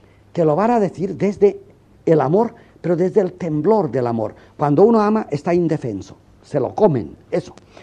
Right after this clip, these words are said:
Pues en los momentos grandes de la vida, el amor, y el amor, amor de verdad, ¿eh? El amor donde, que no puede engancharse en ninguna parte, te lo va a decir. Por esto he dicho, la mujer, y en cuanto tiene de mujer, es decir, de,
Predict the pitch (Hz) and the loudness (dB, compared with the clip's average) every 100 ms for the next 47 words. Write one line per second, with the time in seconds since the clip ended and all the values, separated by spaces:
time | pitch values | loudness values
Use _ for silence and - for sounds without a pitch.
0 | - - - 143 139 - - 143 147 180 | -20 -20 -6 -6 -6 -14 -4 0 4 4
1 | 143 156 233 262 247 214 185 196 226 220 | 4 4 4 2 2 2 0 0 0 2
2 | 170 135 139 127 196 208 - - - - | 0 0 -2 -2 0 -2 -4 -10 -20 -20
3 | - 170 170 143 151 202 143 - - 139 | -6 2 2 4 4 4 2 -8 -16 2
4 | 185 160 180 254 185 226 240 170 151 135 | 4 6 6 4 6 6 6 4 2 2
5 | 156 180 - - 190 - 156 165 220 202 | 0 -2 -8 -4 -4 0 2 4 4 6
6 | 190 165 175 - 156 160 180 190 208 196 | 4 4 0 -2 4 4 6 4 6 6
7 | 175 165 151 190 147 143 139 139 147 190 | 6 2 2 2 0 0 0 2 0 -2
8 | 180 160 165 165 165 143 101 - - - | -4 -2 -2 -2 -4 -8 -14 -20 -20 -20
9 | - - - 165 180 170 156 - 95 - | -20 -20 0 2 4 4 2 0 -12 -16
10 | - - 185 185 185 220 247 - - 151 | -18 2 4 4 4 4 2 0 -14 2
11 | 175 165 220 254 247 220 233 220 208 180 | 4 4 4 2 4 4 6 6 6 4
12 | 220 185 170 240 202 214 208 | 4 4 0 -2 4 4 4